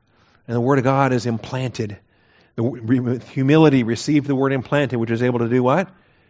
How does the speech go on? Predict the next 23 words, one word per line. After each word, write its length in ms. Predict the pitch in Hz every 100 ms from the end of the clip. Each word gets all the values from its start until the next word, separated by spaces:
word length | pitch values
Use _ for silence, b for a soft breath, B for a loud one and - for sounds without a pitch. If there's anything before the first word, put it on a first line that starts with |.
| _ _ -
Able 420 | 147 165 131 139
to 200 | 139 143
save 500 | - 180 175 139 135
your 280 | 127 139 160
soul. 680 | 135 185 208 98 - - - _ _ _ _ -
That's 180 | 139 196
what 120 | 185
we're 80 | 185
talking 340 | 196 202 175
about 300 | 143 131 113
here. 380 | 113 104 98 - _ _ _ _ _ _
To 140 | - 151
deliver 420 | 151 165 202 185
you. 480 | 143 123 104 62 - _ _ _ _ _ _ _ -
Discretion 520 | 113 - 156 - 170
will 140 | 170
guard 320 | 151 170 170
you. 100 | 127
Understanding 480 | 120 139 113 147 156
will 140 | 151 151
watch 260 | 160 156
over 300 | 160 175 135
you. 220 | 113 104